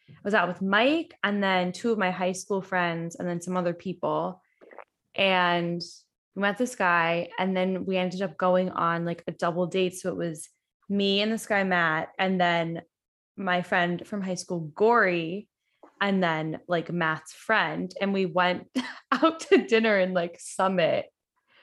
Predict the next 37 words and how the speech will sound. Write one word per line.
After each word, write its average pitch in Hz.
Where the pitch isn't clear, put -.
one 175
night. 143
Um, 165
and 285
it's 339
funny 330
'cause, 285
like, 294
I 277
definitely 214
didn't 539
tell 202
my 208
mom 170
that 175
I 170
went 160
on 156
a, -
a 220
double 185
date. 175
I 165
think 185
I 254
just 480
told 185
her 185
I 196
was, 202
like, 190
going 170
to 214
get 180
dinner 165
in 160
Summit. 151